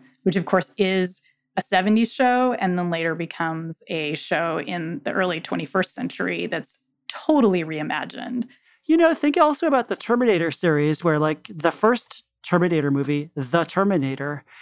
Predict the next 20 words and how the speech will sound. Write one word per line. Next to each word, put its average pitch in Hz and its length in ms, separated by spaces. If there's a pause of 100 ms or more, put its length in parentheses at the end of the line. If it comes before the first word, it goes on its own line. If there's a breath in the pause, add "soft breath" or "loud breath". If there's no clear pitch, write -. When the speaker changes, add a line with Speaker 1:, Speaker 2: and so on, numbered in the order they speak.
(280 loud breath)
Speaker 2:
is 208 180
just, 220 240
like, 220 320
evil 220 320
robot 185 360
from 180 100
the 175 80
future, 151 480
part 175 340
of 170 140
these, 160 240
like, 156 320 (1160 soft breath)
scary 170 880 (400)
robot 165 480
army 151 440
that's 156 220
created 160 240
by 151 100
these 147 200
A 156 180